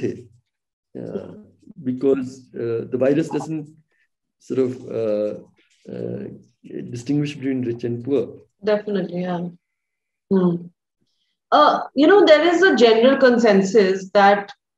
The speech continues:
Speaker 2: till the time the whole population, like, like we were just discussing, till the time the whole population is vaccinated, there will always be a possibility of a third, fourth, fifth wave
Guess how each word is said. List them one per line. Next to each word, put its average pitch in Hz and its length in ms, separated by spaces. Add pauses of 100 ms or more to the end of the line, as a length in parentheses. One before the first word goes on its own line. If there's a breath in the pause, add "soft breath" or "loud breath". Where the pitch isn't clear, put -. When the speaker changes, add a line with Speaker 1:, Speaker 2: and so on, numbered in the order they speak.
Speaker 2:
till 247 160
the 269 80
time 247 220
the 247 100
whole 214 280
population, 214 760
like, 220 260 (120)
like 196 180
we 208 120
were 202 100
just 220 220
discussing, 196 520
till 214 120
the 220 80
time 226 180
the 226 80
whole 202 220
population 202 560
is 202 160
vaccinated, 185 920
there 208 340
will 220 140
always 220 460
be 226 400 (180 loud breath)
a 208 40
possibility 202 680
of 196 160
a 190 80
third, 214 460
fourth, 202 520
fifth - 340
wave 185 440